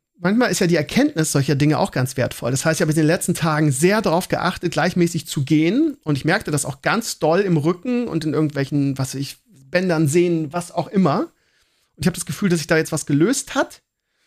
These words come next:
Und, ähm, ich, ähm, habe auch das Gefühl, dass meine Schuhe, ähm, mit denen ich immer gehe,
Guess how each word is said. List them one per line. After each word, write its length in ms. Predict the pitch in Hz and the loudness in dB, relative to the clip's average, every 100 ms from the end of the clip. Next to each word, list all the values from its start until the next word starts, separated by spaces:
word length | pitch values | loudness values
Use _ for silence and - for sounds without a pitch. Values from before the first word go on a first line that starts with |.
| _ _ _ _ _ _ _ _ _ _ _ | _ _ _ _ _ _ _ _ _ _ _
Und, 280 | 175 170 - | 2 2 2
ähm, 440 | 156 143 139 135 131 _ _ _ _ - | 0 2 2 2 0 _ _ _ _ -4
ich, 260 | 151 147 - | -2 0 2
ähm, 420 | 143 131 123 127 - | 2 4 2 0 2
habe 160 | 156 | 0
auch 100 | 139 | 2
das 180 | - - | 0 -2
Gefühl, 220 | 143 - | -4 -2
dass 140 | 156 151 | 0 2
meine 180 | 147 | 2
Schuhe, 600 | 135 - 262 220 185 - - _ | 2 2 4 4 2 -2 -10 _
ähm, 340 | 156 147 147 143 | -2 2 2 2
mit 160 | 139 | 2
denen 140 | 147 151 | 2 2
ich 100 | 143 | 0
immer 160 | 139 | 0
gehe, 340 | 123 131 156 | 2 2 0